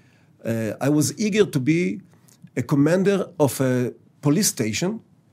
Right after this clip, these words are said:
and I will surprise you, I was dreaming to be the commander of the most,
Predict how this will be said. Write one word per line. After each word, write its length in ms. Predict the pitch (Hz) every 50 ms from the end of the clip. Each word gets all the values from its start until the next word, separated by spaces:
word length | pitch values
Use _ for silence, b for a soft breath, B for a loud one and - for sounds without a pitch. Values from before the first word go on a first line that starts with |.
| b b b b b b b - - -
and 180 | 131 135 139 135
I 120 | - 143 151
will 360 | 151 156 156 151 151 151 151
surprise 540 | - - 139 - - - 180 202 185 147 123
you, 220 | 127 123 - - - -
I 160 | 143 165 165
was 460 | 170 156 156 160 160 147 127 127 123
dreaming 480 | 113 107 131 165 208 208 208 208 202 160 -
to 80 | - 135
be 420 | 117 143 147 156 160 160 160 156 - -
the 160 | - 117 135
commander 760 | 135 - 135 123 131 143 160 180 175 202 196 190 196 - - _ _ _ _ -
of 220 | 143 147 131 113
the 480 | 110 147 139 131 131 123 123 120 107 - - _ _ _
most, 880 | 123 123 143 156 160 185 208 220 202 196 - - - - - - - -